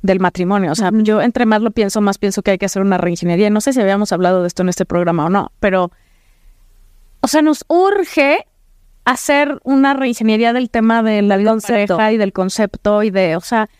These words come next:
Speaker 2: Y del vivieron felices para siempre. Yo el otro día platicaba con una amiga y digo, "¿Por qué no nos dicen de que, oye, a lo mejor puedes tener una pareja a tus veintes, otra a tus treinta, otra a tus cincuenta, a lo mejor
Speaker 1: Exacto.
Speaker 2: terminas,
Speaker 1: Para
Speaker 2: eh,
Speaker 1: cada momento de la vida.
Speaker 2: sola, con tus amigas antes, an-, en tus últimos años, o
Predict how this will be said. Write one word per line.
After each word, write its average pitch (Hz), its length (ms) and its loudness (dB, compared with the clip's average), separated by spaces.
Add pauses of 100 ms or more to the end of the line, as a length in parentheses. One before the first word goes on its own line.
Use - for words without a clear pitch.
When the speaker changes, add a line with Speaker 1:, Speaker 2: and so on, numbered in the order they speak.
Speaker 2:
Y 269 100 -2
del 277 180 4
vivieron 285 340 0
felices 302 380 -4
para 254 240 0
siempre. 277 300 -2
Yo 262 100 2
el 285 100 2
otro 311 220 0
día 294 140 0
platicaba 277 420 0
con 277 160 -2
una 262 80 0
amiga 262 240 0
y 269 40 2
digo, 269 140 0
"¿Por 262 180 -4
qué 302 140 0
no 370 120 2
nos 415 180 0
dicen 294 240 -2
de 294 80 0
que, 277 100 0
oye, 277 140 2
a 262 40 2
lo 262 80 -2
mejor 262 280 -4
puedes 403 160 0
tener 285 180 0
una 294 140 2
pareja 254 280 -2
a 269 40 -4
tus 233 180 -4
veintes, 226 500 0 (300)
otra 294 240 2
a - 20 -2
tus 285 160 -8
treinta, 247 300 0
otra 277 160 0
a 294 40 -2
tus 285 160 -4
cincuenta, 240 440 0
a 269 40 0 (100)
lo 254 80 -2
mejor 269 240 0
Speaker 1:
Exacto. 349 220 0
Speaker 2:
terminas, 320 420 0 (320)
Speaker 1:
Para 233 200 2
Speaker 2:
eh, 247 80 -2
Speaker 1:
cada 262 200 0
momento 269 400 0
de 269 80 0
la 247 100 0
vida. 269 100 2
Speaker 2:
sola, 294 720 0
con 262 160 0
tus 262 160 -4
amigas 254 540 0
antes, 262 400 0
an-, 240 260 0
en 233 180 0
tus 240 200 -2
últimos 254 400 2
años, 262 380 0
o 311 320 2